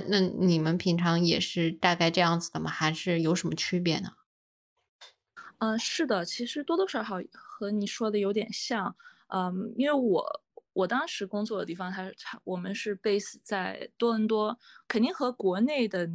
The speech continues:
Speaker 2: 那些需要考证的旅游规划是不太一样。就是我知道国内他们有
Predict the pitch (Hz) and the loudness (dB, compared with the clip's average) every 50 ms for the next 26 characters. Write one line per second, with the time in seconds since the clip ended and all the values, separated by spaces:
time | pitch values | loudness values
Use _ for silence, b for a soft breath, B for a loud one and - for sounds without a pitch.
0 | 170 175 180 180 180 - 202 185 185 - - 214 202 196 190 - - - - 175 | -4 -4 -4 -4 -4 -2 -2 -2 -2 0 0 0 2 0 0 -2 -4 -4 -6 -6
1 | - - - 269 240 208 185 180 175 165 175 175 165 165 170 180 - 214 208 220 | -4 -2 0 2 2 2 2 0 -4 -4 -6 -6 -6 -6 -6 -4 -2 -2 -2 0
2 | 247 214 190 185 - - - 202 185 - - - - 202 180 165 160 160 165 165 | -2 -4 -4 -4 -8 -10 -10 -10 -10 -10 -12 -12 -10 -12 -14 -16 -16 -12 -10 -10
3 | - - _ _ _ _ _ _ _ _ _ _ _ _ _ - 180 185 - 190 | -10 -10 _ _ _ _ _ _ _ _ _ _ _ _ _ -6 -4 -4 -2 -2
4 | 175 165 190 202 214 202 175 185 220 240 240 233 214 196 196 190 175 151 - | -2 0 0 0 0 0 0 0 0 0 -2 -2 -4 -4 -4 -4 -4 -6 -6